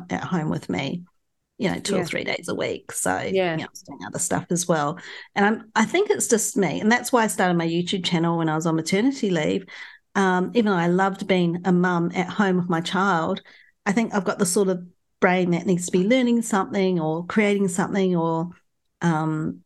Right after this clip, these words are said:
Speaker 1: producing something of some sort.
Speaker 2: Yeah.
Speaker 1: Whether it's generating money through doing, you know, a job or,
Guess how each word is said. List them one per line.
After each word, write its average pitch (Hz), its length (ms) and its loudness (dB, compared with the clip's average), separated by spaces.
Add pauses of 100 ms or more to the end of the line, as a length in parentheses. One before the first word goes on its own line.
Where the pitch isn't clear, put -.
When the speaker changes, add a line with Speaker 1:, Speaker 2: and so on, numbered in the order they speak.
(120)
Speaker 1:
producing 185 560 2
something 147 560 -4 (100)
of 180 120 2
some 151 240 0
sort. - 340 -6 (560)
Speaker 2:
Yeah. 175 520 0 (100)
Speaker 1:
Whether 175 300 2
it's - 220 -8
generating 160 580 2
money 156 320 2
through 160 260 0
doing, 165 480 -2
you - 80 0
know, 165 180 0 (840)
a 180 80 2
job 165 520 -2
or, 165 300 -2